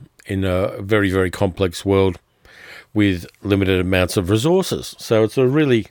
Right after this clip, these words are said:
interesting place, but like American films, it doesn't talk to the worst of Chinese culture, it talks to the best of it,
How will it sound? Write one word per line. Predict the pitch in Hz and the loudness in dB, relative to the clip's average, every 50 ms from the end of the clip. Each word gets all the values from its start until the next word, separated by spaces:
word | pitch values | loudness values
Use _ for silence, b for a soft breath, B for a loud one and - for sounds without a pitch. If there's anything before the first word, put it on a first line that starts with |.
| _ _ - | _ _ -6
interesting | 135 127 - 131 120 107 - - 117 110 | -6 -4 0 0 0 0 0 -2 -2 -2
place, | - - 139 135 127 113 - | -2 0 0 0 0 0 -4
but | _ - 123 120 123 - _ - B B B B B B B - | _ -4 -4 -4 -4 -6 _ -20 B B B B B B B -2
like | 139 180 196 - | -2 -2 0 0
American | 180 147 156 170 180 - - 156 123 | 0 0 2 0 0 0 -2 -2 -2
films, | - 95 87 80 - - - - b b b b | -2 -6 -6 -6 -8 -16 -20 -20 b b b b
it | b 123 113 | b -8 -4
doesn't | - 156 175 165 175 170 147 131 - _ _ _ _ _ _ _ _ _ _ - | -2 -2 -2 0 2 0 0 0 -4 _ _ _ _ _ _ _ _ _ _ -12
talk | - - - 139 135 127 - | -8 -2 0 0 0 0 -2
to | - 123 | -2 0
the | 104 104 | 0 0
worst | 104 98 110 117 117 110 92 - - - - - _ _ _ _ _ _ - | 0 0 0 0 0 0 -2 -6 -12 -14 -18 -18 _ _ _ _ _ _ -8
of | - 98 92 90 | -8 -8 -8 -8
Chinese | - - - 104 92 92 95 92 87 - | -8 -4 -2 -2 0 0 -2 -4 -4 -4
culture, | - - 101 92 - - | -2 -2 -2 0 0 -4
it | 101 - | -4 -2
talks | - 120 110 - - | 0 -2 -2 -2 -4
to | - 101 | -8 -8
the | 95 | -6
best | 85 85 104 98 - - - | -4 0 0 0 0 -2 -12
of | - - | -14 -16
it, | - | -16